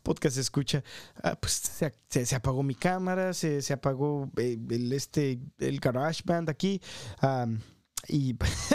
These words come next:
<laughs> nos interrumpió un poquito la lectura de ese evangelio, pero, pero, podcast escucha, aquí estamos, aquí estamos. Y yo quería compartir contigo, ya para terminar este podcast, am,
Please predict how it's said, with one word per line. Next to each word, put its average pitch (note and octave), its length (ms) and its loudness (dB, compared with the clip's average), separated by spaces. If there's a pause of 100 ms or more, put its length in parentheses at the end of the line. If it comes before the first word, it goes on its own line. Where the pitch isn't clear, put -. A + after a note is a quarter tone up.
(440)
<laughs> G3 800 -6
nos C#3+ 180 2
interrumpió C#3+ 460 2
un D3+ 60 -2
poquito D#3 300 0
la D3 120 2
lectura C#3 400 0
de C3+ 220 2
ese C3+ 300 0
evangelio, C#3+ 520 0
pero, F#3+ 300 2 (340)
pero, A#3+ 200 2
podcast F#3 340 2
escucha, G3+ 360 0
aquí D#3 200 0
estamos, B3+ 480 0 (120)
aquí C#3 240 2
estamos. G3 540 0 (360)
Y F3 120 4
yo F3+ 160 0
quería F#3 200 0
compartir E3+ 380 2
contigo, G3+ 480 2
ya G3+ 180 2
para F3+ 160 2
terminar E3 420 2
este E3 180 0
podcast, G#3+ 640 0
am, A#2 540 2